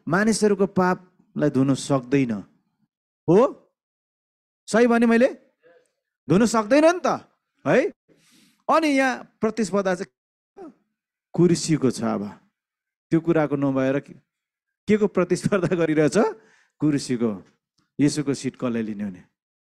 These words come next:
उनीहरूले के मा-, उनीहरू के खोजिरहेछन्, वास्तवमा उनीहरूलाई थाहा पनि थिएन। र अनि उनीहरूको बिचमा प्रमुख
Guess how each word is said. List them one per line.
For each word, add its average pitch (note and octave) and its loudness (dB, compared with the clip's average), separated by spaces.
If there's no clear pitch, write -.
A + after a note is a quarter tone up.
उनीहरूले F3+ 2
के B3 2
मा-, D3 0
उनीहरू F#3 -2
के C4 0
खोजिरहेछन्, G#3 2
वास्तवमा C#3+ 0
उनीहरूलाई C3 0
थाहा A2+ -4
पनि A#2+ -4
थिएन। F#2+ -8
र G3 2
अनि A#3 2
उनीहरूको D4+ 2
बिचमा A3 0
प्रमुख D#4+ -2